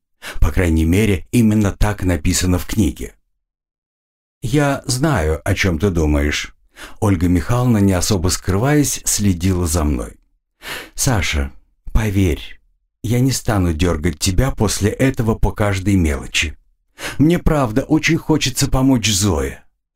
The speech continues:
Она моя давняя подруга, я ее с детства знаю. С ее детства.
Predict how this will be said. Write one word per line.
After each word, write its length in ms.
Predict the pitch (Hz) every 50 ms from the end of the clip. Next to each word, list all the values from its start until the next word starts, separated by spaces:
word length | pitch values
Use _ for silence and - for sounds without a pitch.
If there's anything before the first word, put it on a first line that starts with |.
| _ _
Она 300 | - - 107 107 107 104
моя 240 | 101 104 101 101 98
давняя 500 | 90 92 110 110 107 95 107 107 107 104
подруга, 640 | 101 - 113 113 104 135 139 131 87 73 90 80 - -
я 200 | - 95 98 95
ее 280 | 92 98 101 101 107 104
с 120 | 98 98
детства 480 | 101 139 151 139 - - - - 92 92
знаю. 480 | 80 78 73 73 69 65 62 58 - _ _ _ _ _ _ - - -
С 140 | - - -
ее 420 | 147 147 151 147 123 98 90 76 71
детства. 600 | 69 82 82 73 - - - - 69 62 50